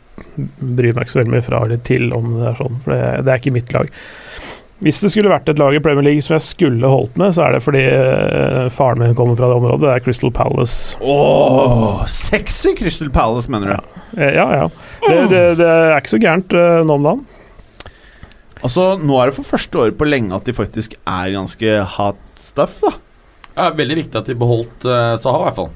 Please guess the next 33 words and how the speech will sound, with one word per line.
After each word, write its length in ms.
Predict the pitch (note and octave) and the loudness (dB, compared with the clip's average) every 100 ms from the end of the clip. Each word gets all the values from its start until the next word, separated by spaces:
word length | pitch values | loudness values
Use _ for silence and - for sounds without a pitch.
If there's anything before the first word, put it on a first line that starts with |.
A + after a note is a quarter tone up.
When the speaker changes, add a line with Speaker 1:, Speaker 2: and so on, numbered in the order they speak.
| - - | -8 0
Speaker 3:
og 160 | C3+ | 0
Speaker 1:
Mm. 560 | A2 A2 A2 G#2+ G#2 G#2 | 2 0 -2 -2 -4 -4
Speaker 3:
signet 220 | A#2 G2+ | -2 -2
en 60 | G2+ | -4
ny 60 | F#2 | -6
kontrakt 400 | G#2 G2 G2 - | -8 -8 -8 -4
der. 220 | C3+ E3 | -4 -4
Vant 240 | D3 G2+ G2+ | -4 -6 -4
jo 140 | B2 | -8
også 160 | A2+ G#2+ | -8 -8
nå 140 | G2+ | -6
i 60 | G#2+ | -4
helgen 400 | F2+ G2 G#2 G#2 | -4 -4 -4 -4
mot, 240 | G2 F#2+ - - | -6 -8 -12 -8
eh, 280 | G#2 G2+ G2 | -4 -2 -4
Fulham, 460 | G2 F#2+ G2+ G2+ G#2 | -6 -4 -4 -4 -4
eh, 220 | G2+ G2 G2 | -4 -4 -4
borte. 320 | G2+ - - - | -6 -8 -12 -6
Speaker 2:
Mhm. 300 | C#3 A#2 A#2+ - - - - | -4 -2 -4 -8 -20 -20 -20
Speaker 3:
Så, 160 | - E3 | -14 -6
eh, 880 | D#3+ C#3+ C#3 C3+ C3+ C3 B2+ B2+ B2+ | -4 -2 -2 -2 -4 -4 -6 -6 -4
ja, 100 | - | -6
det 140 | B3 | -10
kan 120 | - E3+ | -10 -8
bli 60 | |
sexy. 240 | D3+ A#2+ - - - - | -8 -10 -14 -20 -18 -10
Speaker 2:
Det 140 | D3 | -6
kan 100 | E3 | -4
bli 80 | D#3+ | -4
meget 300 | D#3 A2+ C#3+ | -4 -4 -4
sexy. 240 | B2+ - G#2 | -8 -6 -6
Speaker 3:
Ja. 140 | C3 - - - - - | -6 -10 -20 -20 -20 -10
Speaker 2:
Eh, 1300 | D3+ D#3 D#3 D#3+ D#3+ D#3 D#3 D3+ D3+ D3+ D3 D3 D3+ | -2 0 2 2 0 2 2 2 2 2 2 2 0